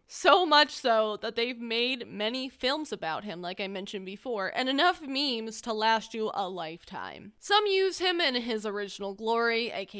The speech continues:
A creepy, hairy, half-goat, half-man creature, while others further exaggerate him into grandiose ideas. And hey,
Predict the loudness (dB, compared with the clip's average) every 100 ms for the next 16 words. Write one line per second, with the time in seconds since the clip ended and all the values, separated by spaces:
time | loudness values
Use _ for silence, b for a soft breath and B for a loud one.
0 | -8 -8 -10 -8 -4 -4 -4 -6 -8 -8
1 | 0 2 2 -2 -4 0 2 2 -2 0
2 | 0 0 -2 -2 -2 -4 2 2 2 -2
3 | -4 -4 -2 -4 -6 -8 _ 8 10 8
4 | 4 4 6 4 0 -4 -10 2 2 4
5 | 2 0 0 2 2 0 -2 -2 -4 -4
6 | -4 -6 -8 -10 -10 -2 2 4 2 0
7 | 0 0 -2 -2 -4 -6 -4 -4 -2 0
8 | 0 0 2 2